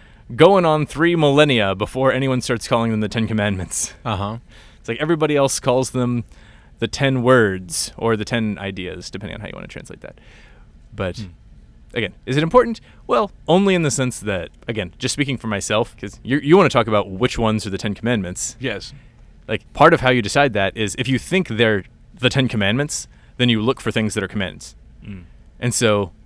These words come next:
Speaker 1: like, what, what is immediately out? Any of the description, that's out. "I am Yahweh your God," that's out. Like, those are out because those aren't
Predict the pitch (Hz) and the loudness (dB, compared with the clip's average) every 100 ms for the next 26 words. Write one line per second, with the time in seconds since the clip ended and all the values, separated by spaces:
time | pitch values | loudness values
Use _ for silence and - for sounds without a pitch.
0 | - - - - - - 113 98 - 113 | -20 -20 -20 -20 -20 -8 -2 -2 -4 -2
1 | 127 - - 131 131 123 135 143 120 120 | -2 -2 0 0 2 2 2 2 2 0
2 | 87 - 143 170 160 127 110 - - - | -2 -4 -2 0 0 0 -2 -2 -4 -4
3 | 73 - - - - 110 - 107 107 104 | -10 -14 -20 -20 -6 -4 -2 -2 0 -4
4 | - 123 139 131 120 127 127 127 113 104 | -2 0 0 0 0 2 2 2 0 2
5 | 117 104 92 - - - 117 - 110 101 | 2 2 -2 -12 -20 0 0 2 0 0
6 | 95 113 127 165 147 127 120 120 107 104 | 0 -4 2 2 4 2 0 -4 -4 -2
7 | 110 107 101 | 0 0 -2